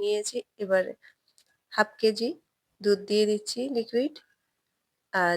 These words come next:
দিয়ে দিচ্ছি হাফ চামচ লবণ। দুধের সঙ্গে ডালগুলোকে একটু ভালোভাবে মিশিয়ে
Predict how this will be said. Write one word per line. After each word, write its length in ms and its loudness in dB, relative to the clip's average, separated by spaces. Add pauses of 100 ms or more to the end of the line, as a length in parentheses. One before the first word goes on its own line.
দিয়ে 200 -4
দিচ্ছি 300 -6 (580)
হাফ 180 -4
চামচ 240 -2 (140)
লবণ। 380 2 (920)
দুধের 280 2
সঙ্গে 300 4
ডালগুলোকে 560 0
একটু 120 -14 (120)
ভালোভাবে 380 -4 (100)
মিশিয়ে 360 -2